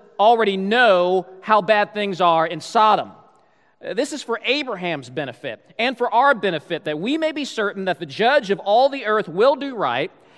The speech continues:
and he always acts based on perfect knowledge and information. He never judges arbitrarily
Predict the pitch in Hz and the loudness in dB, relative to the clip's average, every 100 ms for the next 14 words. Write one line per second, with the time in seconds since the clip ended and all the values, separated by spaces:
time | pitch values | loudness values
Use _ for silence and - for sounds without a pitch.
0 | _ 180 196 190 208 254 302 294 285 262 | _ -6 -4 0 4 6 6 4 2 0
1 | 214 214 220 - 208 214 196 190 165 - | 0 0 0 -4 -4 -4 -4 -6 -6 -8
2 | - 254 254 247 220 208 185 165 160 - | -8 -6 -4 -4 0 0 2 0 -2 -10
3 | - - 185 185 185 - 175 175 170 165 | -20 -8 -6 -4 -8 -8 -4 -4 -4 -6
4 | 151 156 185 220 196 202 190 - 208 202 | -8 -4 -2 -2 -4 -4 -6 -4 -2 -4
5 | 180 202 208 208 196 202 190 | -8 -6 -4 -4 -4 -4 -6